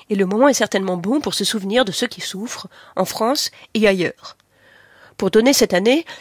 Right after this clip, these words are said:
Médecins sans frontières et Save the Children font un travail essentiel à Gaza, dans des circonstances épouvantables et au péril de leur vie. Médecins du Monde, A T D Quart Monde, le Secours Populaire soutiennent les personnes qui souffrent en France,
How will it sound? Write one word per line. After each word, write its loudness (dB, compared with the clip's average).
Médecins 2
sans 2
frontières 0
et 2
Save 2
the 2
Children 0
font -8
un -4
travail 2
essentiel 2
à 0
Gaza, 2
dans 4
des 2
circonstances 0
épouvantables -2
et 0
au -2
péril 0
de -2
leur -4
vie. -10
Médecins 0
du -4
Monde, 0
A 4
T 2
D 2
Quart 2
Monde, -2
le -4
Secours -2
Populaire 0
soutiennent 2
les 2
personnes 0
qui -12
souffrent -8
en -4
France, -6